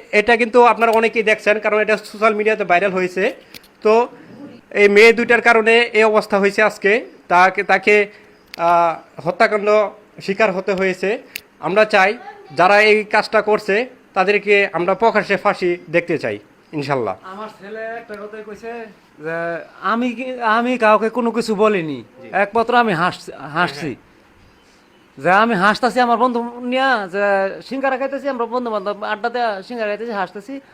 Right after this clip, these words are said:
Speaker 2: ওরা ওই দিকে গেছে। ওর ওই দিক দিয়ে কারা গেছে ওটা কিন্তু তারা ওইভাবে খেয়াল করে নাই।
Speaker 1: খেয়াল করে নাই।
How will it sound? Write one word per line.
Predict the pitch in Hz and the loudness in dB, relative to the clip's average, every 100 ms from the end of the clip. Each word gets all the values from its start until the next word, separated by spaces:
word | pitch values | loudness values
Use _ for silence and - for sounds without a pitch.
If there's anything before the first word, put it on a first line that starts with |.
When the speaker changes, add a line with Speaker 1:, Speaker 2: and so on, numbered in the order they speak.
| - | -6
Speaker 2:
ওরা | 220 240 | 0 2
ওই | 247 | 2
দিকে | 233 | 0
গেছে। | 226 190 127 - - - | -2 -4 -8 -12 -20 -8
ওর | 208 269 294 277 | 0 2 2 -6
ওই | 294 277 | 0 2
দিক | 285 | 2
দিয়ে | 277 | 0
কারা | 269 277 269 | 2 2 4
গেছে | 269 247 190 147 _ - | 2 0 -2 -4 _ -8
ওটা | 190 214 | -2 0
কিন্তু | 196 208 214 214 208 208 185 170 - 196 196 185 202 | -2 -4 -2 -2 -2 -4 -8 -14 -18 -20 -20 -18 -4
তারা | 214 202 | 2 2
ওইভাবে | 214 220 202 190 | 2 2 0 -2
খেয়াল | 165 190 | -2 -2
করে | 185 160 | -2 -4
নাই। | 120 110 | -6 -12
Speaker 1:
খেয়াল | 131 | -16
করে | |
নাই। | - | -20